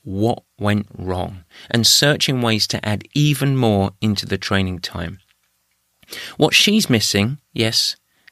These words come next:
our Jenny, she's missing the two of the magic three words of performance. Progression,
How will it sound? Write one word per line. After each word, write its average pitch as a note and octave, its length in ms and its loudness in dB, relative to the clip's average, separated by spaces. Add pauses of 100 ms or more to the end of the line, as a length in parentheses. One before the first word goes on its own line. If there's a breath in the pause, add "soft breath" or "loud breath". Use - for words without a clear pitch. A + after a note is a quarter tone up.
(160)
our A2+ 100 2
Jenny, A2 400 2 (360 soft breath)
she's - 380 0
missing A#2+ 480 0
the A2+ 100 -4
two D3 540 2 (100)
of G2+ 100 -2
the G#2 100 2
magic A2+ 380 2
three A2+ 260 0
words G#2+ 340 2
of G2 100 -8
performance. G2 680 -4 (260 loud breath)
Progression, D3 800 0